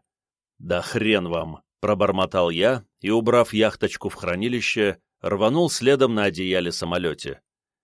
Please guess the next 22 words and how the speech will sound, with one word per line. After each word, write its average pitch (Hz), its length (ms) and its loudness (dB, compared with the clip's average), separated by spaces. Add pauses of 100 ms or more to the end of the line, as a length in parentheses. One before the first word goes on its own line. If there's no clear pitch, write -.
(200)
Десять 117 420 0
километров 113 600 0
пролетел 101 480 0
мигом, 110 480 0 (280)
дымы 135 340 0
британца 123 520 0
стали 90 300 -2
отчетливее, 110 880 0 (220)
и 82 120 -4
даже 127 300 0
проявился 104 600 -2
силуэт 82 440 -2
корабля. 85 500 -2 (800)
Я 95 240 0
снова 98 300 -2
достал 82 380 -2
яхту 104 560 -2 (160)
и 135 160 -2
сел 123 260 2
на 98 120 -2
ее 90 280 0
палубу. 73 540 -4